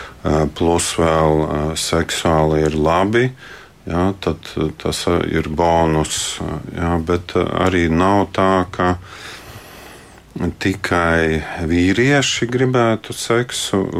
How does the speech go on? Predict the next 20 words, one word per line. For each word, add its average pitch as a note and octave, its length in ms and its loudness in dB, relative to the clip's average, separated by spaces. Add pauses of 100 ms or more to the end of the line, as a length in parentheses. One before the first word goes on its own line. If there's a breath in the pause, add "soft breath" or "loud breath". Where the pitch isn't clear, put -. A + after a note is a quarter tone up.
(140)
Varbūt G2 960 0
tas - 320 0
ir F2 160 2
tāds E2+ 440 0
viens F#2 360 2
arī F#2 240 2
no E2+ 240 4
mītiem G2+ 760 2
un F2+ 340 2
viens F#2+ 440 2
no F2 260 2
tādiem E2+ 640 0 (720 loud breath)
veidiem, F2 680 2
kā E2 420 -2
kaut D#2 220 -4
kā D2+ 160 0
manipulēt, E2 1040 0
jā, E2 160 -2 (120)
vai E2+ 420 -4
ka E2 140 -6